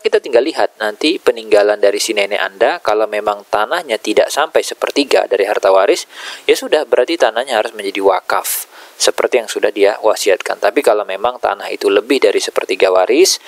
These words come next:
ya maka tanahnya diwakafkan berapa sepertiganya. Setelah itu tergantung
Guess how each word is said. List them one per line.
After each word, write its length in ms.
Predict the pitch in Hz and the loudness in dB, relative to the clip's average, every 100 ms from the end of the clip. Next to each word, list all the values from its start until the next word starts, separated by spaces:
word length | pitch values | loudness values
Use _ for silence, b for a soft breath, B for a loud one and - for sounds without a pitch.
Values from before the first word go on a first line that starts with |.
| B B B B | B B B B
ya 160 | 101 95 | 0 0
maka 400 | 92 - 127 131 | -2 -2 -2 0
tanahnya 560 | 101 98 98 120 131 | -2 -2 -4 -2 0
diwakafkan 640 | 110 101 95 101 - 120 127 _ _ 107 | 4 4 2 -4 -2 -2 -2 _ _ -2
berapa 500 | 101 - 120 117 110 | 0 2 0 -2 -6
sepertiganya. 880 | - 107 104 98 98 95 135 220 B B B - | -6 -4 -4 0 0 2 0 0 B B B -4
Setelah 400 | 113 113 101 95 | 0 2 0 -2
itu 400 | 101 123 139 - | 0 4 4 2
tergantung 580 | 123 101 98 - 113 | -4 0 -2 2 0